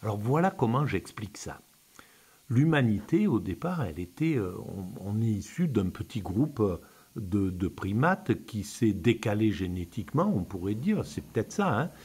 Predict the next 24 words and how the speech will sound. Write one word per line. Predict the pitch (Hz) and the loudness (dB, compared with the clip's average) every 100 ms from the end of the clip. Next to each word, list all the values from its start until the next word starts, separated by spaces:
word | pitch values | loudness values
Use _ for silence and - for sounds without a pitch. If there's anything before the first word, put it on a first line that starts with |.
| - - - | -20 -14 -4
Le, | 107 104 101 95 | 0 4 2 2
le, | 98 98 92 95 98 - 117 | 0 -2 -4 -4 -6 -6 -8
l'histoire, | 98 95 - 160 196 151 | -6 -6 -4 0 2 2
il | 107 | -2
faudra | - 95 85 98 90 | -4 -6 -4 -4 -4
le, | 87 92 92 - - - - - | -6 -8 -12 -18 -20 -20 -20 -12
le, | 110 98 90 85 85 87 90 - - _ _ _ _ _ - - - - | -6 -4 -4 -4 -6 -8 -12 -16 -20 _ _ _ _ _ -20 -20 -20 -8
vraiment, | 107 107 113 110 101 | -4 0 0 0 0
on | 104 | 0
est | 104 | 0
encore | 95 - 117 | 0 0 0
en | 98 95 95 92 | 0 -4 -6 -4
train | - | -2
de | 113 110 | 0 0
chercher, | - 143 - | 0 0 2
mais | 165 110 - - - | 2 2 -2 -12 -2
apparemment, | 117 - 117 107 113 131 185 | -2 2 4 4 4 4 2
si | 156 - 131 117 | -2 -4 2 4
on | 110 101 - - - - | 6 2 -2 -18 -8 0
accepte | 110 110 - 139 - | 0 0 0 -2 2
l'idée | 101 92 92 104 | 0 0 0 2
darwinienne | 104 90 87 95 92 98 104 92 | 2 -2 -2 -2 0 0 -2 -4
de | 85 90 | -6 -6
l'évolution, | 87 87 90 85 - 180 | -4 -4 -6 -6 -4 -4